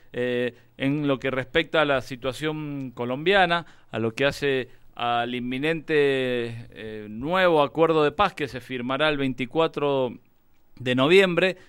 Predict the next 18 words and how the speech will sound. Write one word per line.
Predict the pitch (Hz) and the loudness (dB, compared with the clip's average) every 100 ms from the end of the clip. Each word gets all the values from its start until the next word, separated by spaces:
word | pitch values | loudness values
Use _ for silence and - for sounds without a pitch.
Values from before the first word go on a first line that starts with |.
| _ | _
entre | - 123 120 | -8 -6 -4
las | 117 117 | -4 -2
farc, | - 160 160 - - - - | 4 4 4 -4 -20 -20 -16
eh, | - 123 120 | -6 -6 -4
y | 127 | -6
el | 127 120 | -4 -4
gobierno | 123 151 143 139 | -4 -2 -2 0
colombiano, | 131 139 175 196 180 156 | 0 0 4 4 6 2
un | 170 | 0
acuerdo | 165 175 170 165 | 0 0 2 0
que | 147 | -4
quizás, | 127 135 170 170 - - - - | -8 -4 0 0 -2 -18 -20 -10
eh, | - 123 - | -6 -6 -4
eh, | 135 131 123 | -6 -4 -4
desde | 127 120 | -4 -4
la | 127 120 | -4 -4
perspectiva | 127 117 123 120 151 156 151 | -6 -6 -8 -8 -6 -4 -4
campesina | 131 123 127 117 165 156 156 | -4 -6 -6 -8 -6 -2 -2